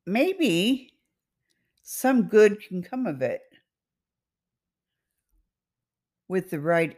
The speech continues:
intentions, of course. This is Real Life.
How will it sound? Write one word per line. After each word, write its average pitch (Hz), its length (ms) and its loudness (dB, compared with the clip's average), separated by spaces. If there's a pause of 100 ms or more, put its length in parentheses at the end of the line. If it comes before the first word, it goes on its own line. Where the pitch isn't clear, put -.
intentions, 139 920 -6 (1500)
of 131 240 -12
course. - 720 -12 (3750)
This 311 220 -4
is 151 160 -6
Real 143 240 0
Life. 170 640 -4